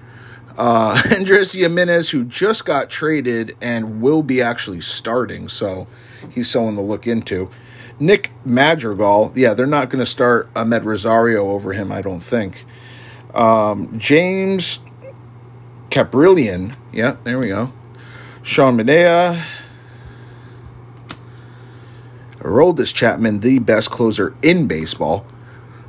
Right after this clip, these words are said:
Lorenzo Cain. Jonathan Dia-,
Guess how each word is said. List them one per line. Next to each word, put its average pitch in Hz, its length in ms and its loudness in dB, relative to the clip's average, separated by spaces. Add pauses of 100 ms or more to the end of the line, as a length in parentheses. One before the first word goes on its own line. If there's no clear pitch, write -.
Lorenzo 120 320 2
Cain. 208 640 0 (920)
Jonathan 165 540 2
Dia-, 110 480 0